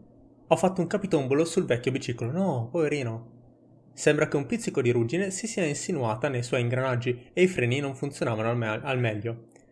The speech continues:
Se darai una rapida lustratina a questa vecchia carretta, ti aspetta qualche lucente moneta come ricompensa, fi-, dieci dollari. Cioè, voglio dire, adesso ti sei s-, proprio sprecato, eh,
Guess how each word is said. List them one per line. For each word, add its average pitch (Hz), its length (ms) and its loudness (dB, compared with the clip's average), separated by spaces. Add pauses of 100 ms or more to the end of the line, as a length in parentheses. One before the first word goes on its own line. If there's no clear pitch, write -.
(120)
Se - 180 -6
darai 139 220 6
una 127 140 2
rapida 127 320 4
lustratina 131 560 -2
a - 20 -2
questa 123 300 -2
vecchia 151 260 -2
carretta, 127 680 0 (120)
ti - 80 2
aspetta 143 320 0
qualche 127 240 2
lucente 127 400 -2
moneta 117 340 0
come 123 160 0
ricompensa, 117 560 -2
fi-, 113 240 -4
dieci 117 320 2
dollari. 117 960 4
Cioè, 127 220 4
voglio 117 240 4
dire, 120 280 6
adesso 120 360 4
ti 113 80 -2
sei 127 120 4
s-, 120 120 0
proprio 120 240 2
sprecato, 117 760 4
eh, 123 180 0